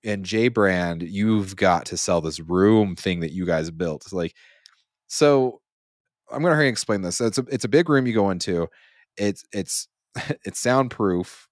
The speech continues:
or it, it, it's padded, so it's not so loud. Uh, it's, it's not soundproof. I apologize, but, um, it's got L E D strips, like,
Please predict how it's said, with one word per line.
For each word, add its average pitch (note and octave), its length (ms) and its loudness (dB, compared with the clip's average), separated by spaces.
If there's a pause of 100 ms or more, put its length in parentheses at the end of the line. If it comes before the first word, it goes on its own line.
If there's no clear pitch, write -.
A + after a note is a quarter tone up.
(160)
or G#2 160 2
it, G2 160 -2
it, G#2 160 -2
it's G2+ 160 -8
padded, G2+ 480 0
so G2 100 -6
it's E2+ 140 -8
not F#2+ 160 -6
so - 140 -10
loud. E2 340 -2 (640)
Uh, F2+ 260 2
it's, F2 260 -6
it's F#2 280 -10
not D2 140 -8
soundproof. C#2+ 420 -16
I B1 40 -16
apologize, D2 400 -12 (380)
but, A2 280 2
um, G2+ 300 0 (380)
it's A#2 180 -2
got C3 220 2
L A2 200 2
E C#3 60 0
D A#2+ 160 -4
strips, - 400 -8 (340)
like, F#2 200 -6